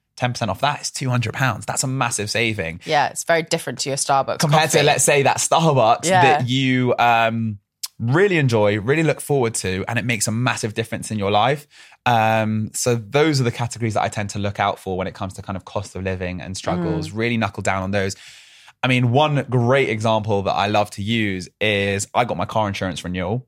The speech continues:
Speaker 1: last year. Um, I was paying six hundred pounds for my car insurance. Pretty
Speaker 2: Mm-hmm.
Speaker 1: good.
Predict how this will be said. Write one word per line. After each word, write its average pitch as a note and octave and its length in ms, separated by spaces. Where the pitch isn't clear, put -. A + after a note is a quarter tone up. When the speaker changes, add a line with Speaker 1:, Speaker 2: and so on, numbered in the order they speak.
Speaker 1:
last G2+ 320
year. C#3 240
Um, G2+ 540
I G#2+ 100
was G2+ 120
paying F#2+ 540
six - 240
hundred G2+ 220
pounds G2 460
for - 140
my F2 140
car F#2+ 260
insurance. C3 400
Pretty F3 180
Speaker 2:
Mm-hmm. E2+ 120
Speaker 1:
good. C3+ 260